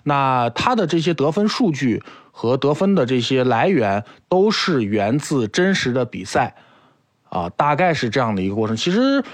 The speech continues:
呃，有玩过类似的一些范特西的一些，一些游戏的一些朋友，可能都会就是很容易就联想到这个游戏是怎么回事儿啊。因为包括其实，嗯，据我所知，包括这个欧冠呀、欧联呀，包括，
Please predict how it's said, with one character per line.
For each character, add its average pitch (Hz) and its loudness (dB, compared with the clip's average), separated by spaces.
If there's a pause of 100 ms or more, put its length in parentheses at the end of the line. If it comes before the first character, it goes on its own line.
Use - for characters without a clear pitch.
(120)
呃， 117 -2
有 127 2
玩 123 2
过 220 2
类 247 2
似 226 -2
的 131 2
一 120 2
些 120 0
范 131 -2
特 127 0
西 123 -2
的 120 0
一 113 0
些， 117 0
一 117 -2
些 113 0 (360)
游 120 0
戏 131 0
的 117 0
一 107 0
些 110 0
朋 107 -4
友， 107 0
可 98 -6
能 107 0
都 131 0
会 98 -2 (380)
就 107 -4
是 104 0
很 98 0
容 104 2
易 165 2
就 110 2
联 101 2
想 120 0
到 95 0
这 95 -2
个 98 -2
游 95 0
戏 110 0
是 101 -2
怎 107 -4
么 95 -6
回 113 0
事 170 0
儿 107 2
啊。 95 0
因 104 0
为 110 0
包 120 -2
括 123 0
其 120 -2
实， 131 0 (560)
嗯， 104 -2 (640)
据 - -2
我 139 4
所 127 2
知， 127 0
包 135 2
括 135 2
这 117 2
个 104 2
欧 117 2
冠 131 2
呀、 110 0
欧 123 2
联 113 2
呀， 120 0
包 120 0
括， 120 0